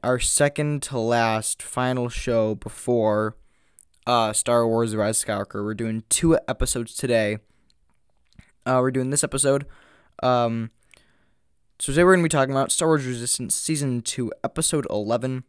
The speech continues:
Station to Station, and then tonight will be, um,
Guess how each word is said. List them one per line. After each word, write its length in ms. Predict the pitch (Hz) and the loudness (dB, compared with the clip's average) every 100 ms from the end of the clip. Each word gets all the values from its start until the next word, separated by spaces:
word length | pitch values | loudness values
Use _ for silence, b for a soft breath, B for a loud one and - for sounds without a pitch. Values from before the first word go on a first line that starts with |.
| _ | _
Station 500 | - - 135 131 131 | -14 -8 -6 -6 -8
to 40 | 117 | -10
Station, 540 | - 120 117 - 120 - | -8 -8 -6 -8 -8 -8
and 120 | 113 | -6
then 280 | 117 117 113 b b b - | -6 -6 -10 b b b -16
tonight 800 | - 127 120 120 120 - - - | -8 -6 -4 -4 -4 -6 -10 -10
will 200 | 120 123 | -6 -6
be, 380 | 110 120 117 113 _ b b b b | -4 -4 -4 -6 _ b b b b
um, 680 | - 123 113 107 104 104 127 | -2 0 0 -4 -8 -12 -16